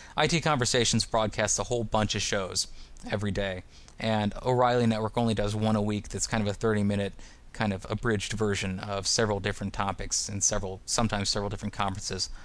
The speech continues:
all in one show. And the host has a really strange and interesting voice that I like listening to. Security Now. This is another one hosted by Leo Laporte and also Security Master Steve Gibson.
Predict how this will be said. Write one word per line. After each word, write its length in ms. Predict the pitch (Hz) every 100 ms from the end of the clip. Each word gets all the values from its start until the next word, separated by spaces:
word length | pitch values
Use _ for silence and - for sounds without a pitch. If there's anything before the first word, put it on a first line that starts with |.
| - - -
all 200 | 120 117
in 100 | 107
one 160 | 104
show. 340 | 101 110 98 92
And 100 | 104
the 60 |
host 240 | 107 117 -
has 160 | 110
a 60 | 104
really 260 | 107 107 98
strange 380 | - 113 104
and 80 | 95
interesting 320 | 98 - 101
voice 260 | 95 98 95
that 120 | 98
I 40 | 95
like 220 | 98 95
listening 320 | 101 - -
to. 220 | - 104 - - - - -
Security 560 | - - - 190 190 175
Now. 340 | 175 175 110
This 220 | 95 117
is 60 | 127
another 240 | 117 110
one 180 | 117 113
hosted 400 | 107 117 - 117
by 300 | 110 107 107
Leo 320 | 104 117 117
Laporte 460 | 110 - 123 151 - -
and 320 | 113 107 104
also 480 | 117 120 - 107 101
Security 520 | - - - 139 120
Master 480 | 110 107 113 - 107
Steve 380 | - - 117 101
Gibson. 460 | 113 113 101 95